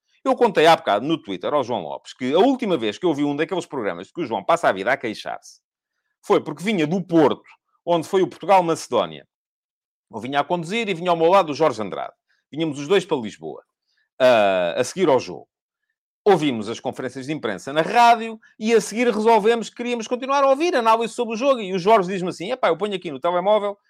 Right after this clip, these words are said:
eu não estive a ver, eu estava a conduzir, mas estava a ouvir e o, e o Jorge estava a ver. Ahm, os programas de televisão, ah, ah, de desporto, porque as televisões de cabo estão sempre a discutir desporto à noite. E aquilo que as televisões estavam a discutir era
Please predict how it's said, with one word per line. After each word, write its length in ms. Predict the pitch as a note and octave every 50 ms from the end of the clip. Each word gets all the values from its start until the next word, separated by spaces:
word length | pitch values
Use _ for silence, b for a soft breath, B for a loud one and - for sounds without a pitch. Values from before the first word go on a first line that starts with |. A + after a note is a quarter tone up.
| _
eu 100 | - B2
não 120 | B2+ B2 A#2
estive 260 | G#2+ - A#2 A#2 D3
a 40 | E3+
ver, 200 | D#3+ G#3+ A#3 A3
eu 60 | C#3
estava 240 | G2 - F#2+ F2+ F#2
a 40 | F#2
conduzir, 400 | - C3+ C#3 C3+ C3 E3+ A#3 A#3+
mas 100 | G#3 A2+
estava 240 | - G#2 F#2+ F#2 A2+
a 20 |
ouvir 400 | B2+ C#3 D3 D3+ G3+ A#3 C4 - _ _
e 120 | - G2 G2
o, 180 | G#2 A2 - _
e 100 | - A2+
o 80 | A#2 A2+
Jorge 240 | A2 D3 F3 E3+ D#3+
estava 300 | - - D3 A#2+ A#2 A2
a 20 |
ver. 180 | F2+ - C2 - _ _ _ _ _ _ _ _ _ _ -
Ahm, 800 | C#3 C3+ C3 B2 A#2 A2 G#2+ G#2 G2 G2 G2 F#2+ F#2+ F#2 F2 D#2 -
os 160 | - F#3 F3
programas 500 | - - A3 A3+ G#3+ A#3 A#3 A#3 A#3 G#3+
de 80 | G3+ _
televisão, 600 | - A#3+ G#3+ G#3 A#3 G#3+ G#3 A#3 A3+ A3+ A3+ A#3 - _ _ _ _ _ _ -
ah, 500 | - G#3 G#3 G#3 F3+ - F#3+ G3+ G3+ G3
ah, 40 | G3
de 160 | F#3 F#3+ G#3+
desporto, 460 | G3+ - - - - C4 B3 B3 B3 -
porque 140 | - -
as 60 | E3+ D3+
televisões 440 | - D3+ D3 D3 C#3+ C#3+ D#3+ D#3 D3+
de 80 | -
cabo 180 | - F3+ F#3 F3+
estão 180 | F3+ - G3+ F3+
sempre 260 | - G3+ F#3+ F3+ G3
a 20 |
discutir 240 | F#3 - - - G#3+
desporto 380 | F3+ - - - G#3 - - G#3+
à 60 | A#3
noite. 360 | A#3 A3+ G#3 - _ _ _ _ _ _ _ _ _ _ _ _ _ _ -
E 240 | - D4 C#4+ B3+ A3+
aquilo 300 | A3 G3+ - D4 C#4+ A#3
que 100 | G#3+ A#3
as 80 | G3+
televisões 380 | F3 G#3+ A3 A3 F#3 E3+ C#3+ B2
estavam 300 | - G#3+ G#3 F#3 F3 F#3
a 60 | F3
discutir 640 | C#3+ - - - _ _ - A2+ G2+ F#2 F#2+ - - -
era 400 | G3 G#3 G#3+ A3 A3+ A#3 A3